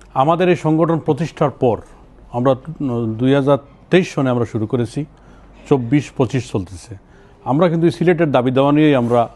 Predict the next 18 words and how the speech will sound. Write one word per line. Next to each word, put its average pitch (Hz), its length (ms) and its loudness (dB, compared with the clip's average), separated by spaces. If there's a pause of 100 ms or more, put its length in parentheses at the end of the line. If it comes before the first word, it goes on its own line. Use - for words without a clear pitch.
অনেক 117 240 -4
প্রোগ্রাম 113 280 -2
আমরা 104 180 -2
করেছি, 107 380 -6
আপনাদেরকে 113 480 -6
অনেকবার 120 360 -2
আপনারা 117 320 -4
এখানে 113 280 -4
এসেছেন। 123 360 -8 (540)
আমরা 151 300 0
কিন্তু 170 300 0
এই 175 280 2
যে 175 120 2
দাবিগুলো 143 420 4
আজকে 123 260 -2
যেগুলো 127 280 2
আমরা 120 160 -2
দিয়েছেন 113 500 -4